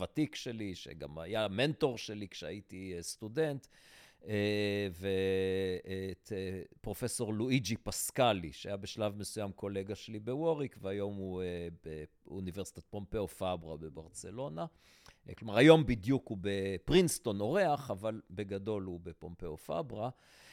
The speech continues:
והמחקר הזה באמת עוסק בדברים שלכאורה אינם אקטואליים כלל,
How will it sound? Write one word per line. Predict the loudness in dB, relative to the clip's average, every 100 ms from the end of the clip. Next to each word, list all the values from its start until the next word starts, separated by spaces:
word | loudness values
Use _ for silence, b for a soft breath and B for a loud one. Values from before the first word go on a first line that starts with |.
| B B B B -14
והמחקר | -6 2 4 6 6 6 2 -2 -8 -8 -8 -4 -4 -4 2 2 4
הזה | 4 6 8 8
באמת | 6 0 0
עוסק | 0 2 2 2
בדברים | -2 2 2 2 -2
שלכאורה | 0 0 0 4 4 6 6
אינם | 4 4 4 2
אקטואליים | -2 -4 -2 4 4 4 4 2 0
כלל, | -4 0 2 2 2 -2